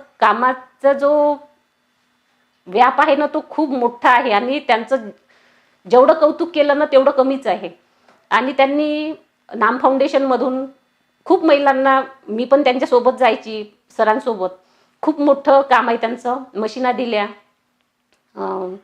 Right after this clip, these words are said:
बकऱ्या दिल्या आणि ज्या महिलांनी बकऱ्या पाळल्या त्या बकरींचे पिल्ले त्या महिलांनी दुसऱ्या महिलांना दान केल्या. म्हणजे बघा, सरांनी तर, अं, दान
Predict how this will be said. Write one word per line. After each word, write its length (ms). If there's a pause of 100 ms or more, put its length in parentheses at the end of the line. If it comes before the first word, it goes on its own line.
(720)
बकऱ्या 340
दिल्या 420 (100)
आणि 240
ज्या 200
महिलांनी 500
बकऱ्या 500
पाळल्या 520
त्या 240
बकरींचे 680
पिल्ले 840
त्या 140
महिलांनी 500
दुसऱ्या 340 (480)
महिलांना 460
दान 280
केल्या. 260
म्हणजे 280
बघा, 400 (720)
सरांनी 480
तर, 140
अं, 520 (200)
दान 300